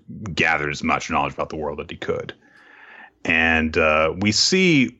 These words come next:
uh, apparently while he is visiting nasa, because it's the same rocket park that we saw earlier, and he's, you know,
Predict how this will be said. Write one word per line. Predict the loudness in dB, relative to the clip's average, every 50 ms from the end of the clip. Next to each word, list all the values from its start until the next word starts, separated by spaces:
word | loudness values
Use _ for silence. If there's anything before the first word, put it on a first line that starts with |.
| _ -2
uh, | 0 2 4 4 4 4 2 0 -2 -12 _ _ _ _ _ _ -16
apparently | -10 -4 0 2 2 2 2 2 2 2 2 0
while | 0 0 0 0
he | 0 0 -2 -2
is | 0 0 0 -2 -2
visiting | -4 -6 0 0 0 2 2 2 2 2 2 2 2 2 0 -2 -4 -6
nasa, | -2 0 2 2 2 0 0 0 0 0 0 -2 -4 -6 _ _ _ _ _ _ _ _
because | -6 -2 -2 -2 -2 -2
it's | -2
the | 0 0
same | 2 2 2 2 2 2
rocket | 2 2 0 -2 -4 -2
park | -2 -2 -2 -2
that | -8 -10
we | -8
saw | -6 -4 -2 -2 -2
earlier, | 0 0 0 0 0 -2 -4 -4 -4
and | -4 -4
he's, | -4 0 2
you | 2 2
know, | 2 0